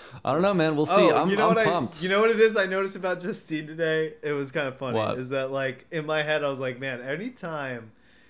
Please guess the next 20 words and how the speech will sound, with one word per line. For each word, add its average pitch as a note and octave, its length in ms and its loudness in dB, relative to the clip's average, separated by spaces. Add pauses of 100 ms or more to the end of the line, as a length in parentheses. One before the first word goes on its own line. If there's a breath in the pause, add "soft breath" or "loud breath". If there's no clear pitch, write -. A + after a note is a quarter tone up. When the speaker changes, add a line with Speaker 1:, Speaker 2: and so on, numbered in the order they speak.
(160 soft breath)
Speaker 2:
that B2+ 640 -2
they C#3 420 -4
have C3+ 240 -8
shown B2+ 480 -8
her, B2 640 -2 (560 soft breath)
uh, A#2+ 420 -4
doing C3 280 -8
these B2+ 180 -8
dailies, A#2 600 -4
and A#2+ 240 -14
then A#2 280 -6
somebody B2 300 -8
has B2 200 -6
a B2 60 -18
confessional A#2+ 500 -10
talking A#2+ 260 -10
about A2 140 -10
how A2+ 160 -10
she's D#3 400 -8
good, D3+ 440 2